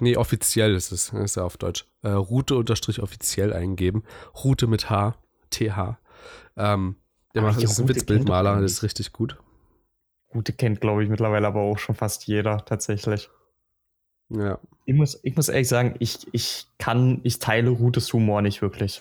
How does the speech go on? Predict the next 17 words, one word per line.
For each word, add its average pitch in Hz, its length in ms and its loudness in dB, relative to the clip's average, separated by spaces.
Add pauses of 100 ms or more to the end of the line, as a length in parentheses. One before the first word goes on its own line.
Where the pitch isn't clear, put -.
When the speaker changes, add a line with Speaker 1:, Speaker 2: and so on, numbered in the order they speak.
(140)
Speaker 2:
Also 117 300 2
in 120 120 4
manchen 151 360 2
Bildern 156 280 4
muss 135 160 2
ich 135 100 -2
wirklich 120 200 2
sagen, 113 180 2
da 110 60 0
kann 110 160 0
ich 101 140 0
auch 95 180 -2
drüber 123 300 0
lachen. 120 320 0 (1160)
In 98 140 2
manchen. 95 480 0 (560)
Speaker 1:
Ja. 110 260 -2